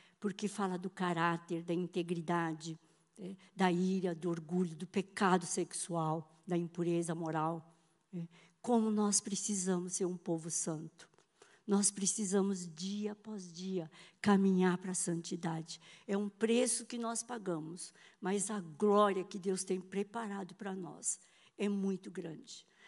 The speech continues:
A gente começa, eu tô, né, esse ano nós vamos fazer cinquenta anos de formado, né?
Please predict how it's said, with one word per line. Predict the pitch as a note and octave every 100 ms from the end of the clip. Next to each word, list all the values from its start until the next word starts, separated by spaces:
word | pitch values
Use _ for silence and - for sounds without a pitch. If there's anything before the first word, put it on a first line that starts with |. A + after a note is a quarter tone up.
| - -
A |
gente | G3 G#3 G3+
começa, | - G3+ A3 A3+ A3 G#3
eu |
tô, | F#3+ G#3+ G3+ G#3 - - G3
né, | F#3 F3+
esse | G#3 F#3 -
ano | G#3+ G#3+
nós | G#3 G3
vamos | G3+ G3+
fazer | G3+ G#3
cinquenta | - A3 G#3+ A#3 B3 C#4
anos | B3 A#3+ A#3
de | G#3+
formado, | - B3 A3+ F3 - - _ _ _ _
né? | F#3 G3